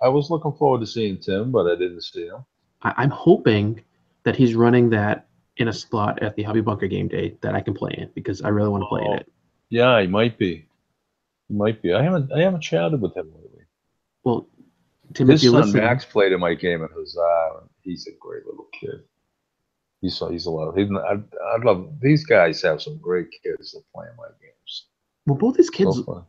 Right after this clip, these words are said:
Speaker 2: I've seen pictures of them, you know, online, and both of them just look like they're really into all this kind of stuff. I know his wife is too. Just seems like the whole family's really into all of this, so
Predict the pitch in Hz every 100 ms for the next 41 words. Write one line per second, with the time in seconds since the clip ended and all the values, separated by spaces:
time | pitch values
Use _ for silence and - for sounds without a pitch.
0 | - 131 - - - - 135 113 104 104
1 | 110 117 110 107 110 113 135 104 131 170
2 | 156 131 131 117 120 120 107 107 113 113
3 | 113 - - 107 110 110 104 - - 131
4 | 165 156 113 110 156 - - - 131 -
5 | - _ _ _ - 120 135 123 123 113
6 | 107 120 110 110 107 110 104 107 101 107
7 | - 104 95